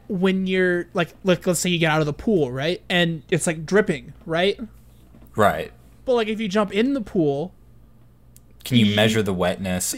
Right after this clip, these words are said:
Speaker 2: of yourself? This isn't answering the question.
Speaker 1: But, like, this has been confusing me ever since
Speaker 2: This
Speaker 1: I've
Speaker 2: is,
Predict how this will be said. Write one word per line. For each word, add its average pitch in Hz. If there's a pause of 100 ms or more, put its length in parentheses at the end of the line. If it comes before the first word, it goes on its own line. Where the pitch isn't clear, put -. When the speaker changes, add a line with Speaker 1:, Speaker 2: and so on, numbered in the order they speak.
(140)
Speaker 2:
of 95
yourself? 90 (720)
This 120
isn't 220
answering 143
the 110
question. 113
Speaker 1:
But, 330
like, 359 (180)
this -
has 359
been 302
confusing 285
me 226
ever 226
since 285
Speaker 2:
This 190
Speaker 1:
I've 214
Speaker 2:
is, 208